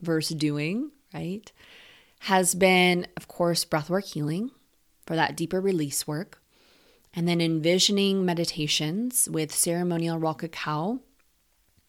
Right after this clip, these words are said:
which really allows us to open the heart and to feel deeper. And then journaling to connect me back to my truth and to inquire for deeper reflection on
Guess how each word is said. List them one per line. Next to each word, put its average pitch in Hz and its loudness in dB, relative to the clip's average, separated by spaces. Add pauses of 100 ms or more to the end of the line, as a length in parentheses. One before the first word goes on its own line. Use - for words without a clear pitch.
(180)
which 185 -2
really 226 0
allows 180 4
us 170 2
to - -4
open 208 4
the 170 -2
heart 156 -6 (480)
and 170 -2
to 175 0
feel 185 2
deeper. 160 -4 (1600)
And 185 4
then 190 6
journaling 185 2
to 208 -2
connect 165 -2
me 190 0
back 170 0
to 165 2
my 160 -2
truth 156 -2
and 165 -2
to - -4
inquire 165 0
for 160 -6
deeper 160 -2
reflection 160 -2
on 156 -2